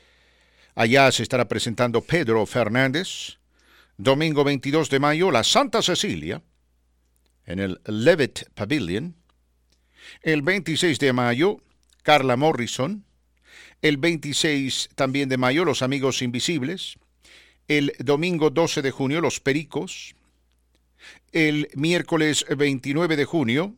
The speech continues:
Santana. Mm.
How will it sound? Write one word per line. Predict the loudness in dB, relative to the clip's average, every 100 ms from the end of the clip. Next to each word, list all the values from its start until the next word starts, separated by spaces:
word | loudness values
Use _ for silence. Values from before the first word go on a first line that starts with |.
| -6
Santana. | 2 2 4 0 -2 2 2 2 -6 -12 _ _ _ _ _ _ _ _ -14
Mm. | -8 -6 -6 -8